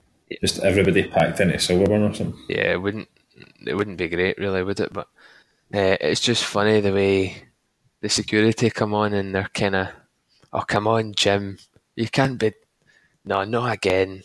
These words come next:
Speaker 1: Put the gun away." "No, I said, I'm fucking, I'm fucking sick of this referee."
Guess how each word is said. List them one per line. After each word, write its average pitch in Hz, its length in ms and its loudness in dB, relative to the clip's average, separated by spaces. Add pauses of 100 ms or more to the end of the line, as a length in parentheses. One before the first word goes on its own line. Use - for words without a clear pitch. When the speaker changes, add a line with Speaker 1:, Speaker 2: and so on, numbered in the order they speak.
Speaker 1:
Put 139 160 -2
the 110 80 4
gun 101 240 0
away." 95 460 -4 (680)
"No, - 200 -6 (360)
I - 160 -2
said, 160 180 2
I'm 156 140 -2
fucking, 135 560 -6
I'm - 200 -12
fucking - 540 -10
sick - 380 -6
of 107 60 -4
this 101 260 -4
referee." 107 480 -8